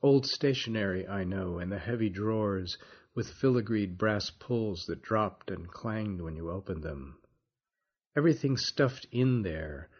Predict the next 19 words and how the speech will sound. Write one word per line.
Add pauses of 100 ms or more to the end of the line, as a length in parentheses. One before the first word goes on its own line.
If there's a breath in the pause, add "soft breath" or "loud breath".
(340 loud breath)
letters, (220)
bills, (320 soft breath)
odd
wallet-sized
photos, (640 soft breath)
dried-out
pens
nestled
along
the
edges
of
the
ruffled
piles, (440)
shifting
textures
of
paper,